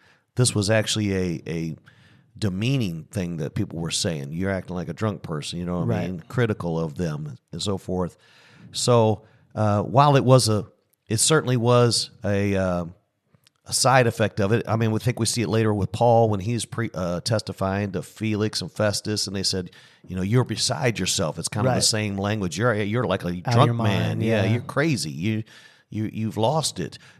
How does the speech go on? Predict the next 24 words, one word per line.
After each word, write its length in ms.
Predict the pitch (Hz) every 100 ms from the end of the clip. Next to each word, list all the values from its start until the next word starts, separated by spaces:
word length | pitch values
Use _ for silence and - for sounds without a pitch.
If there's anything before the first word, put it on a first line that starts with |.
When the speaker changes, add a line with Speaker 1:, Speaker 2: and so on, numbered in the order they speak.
| -
Speaker 1:
What 160 | 117
it 100 | 104
was, 320 | 107 131 123 101
it 140 | 87
shows 440 | - 139 127 113
the 120 | - 92
passion. 640 | - - - - 71 - _ _
Speaker 2:
Yeah. 300 | 123 113 123 113 -
Speaker 1:
The 100 | 98
passion 540 | - - 175 165 110 98
that 160 | 104
they 140 | 101 92
had 440 | 107 101 90 101 _ -
Speaker 2:
Yeah. 220 | - 120 120
Speaker 1:
for 260 | 110 107
the 140 | 87 98
message 520 | 101 107 - 92 80
and 120 | 90
so 260 | - 107 95
forth. 380 | - 104 95 104
And 100 | 92
so, 460 | - 107 104 98 - - - - -
you 120 | 131
know, 240 | 110 107